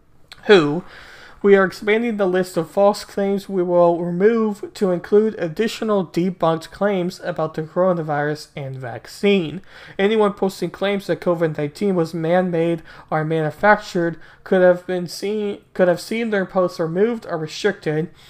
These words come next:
and repeatedly sharing the allegation could have led to a ban from the site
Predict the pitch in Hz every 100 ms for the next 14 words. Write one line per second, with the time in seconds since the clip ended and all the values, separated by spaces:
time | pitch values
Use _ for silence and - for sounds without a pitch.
0 | - 180 175 175 233 240 220 208 - 202
1 | 202 196 190 - 175 170 160 156 - 170
2 | 156 - - - - 196 196 185 175 185
3 | 185 185 - - 196 170 151 151 196 214
4 | 190 185 - - - 180 175 170 - 160
5 | 139 147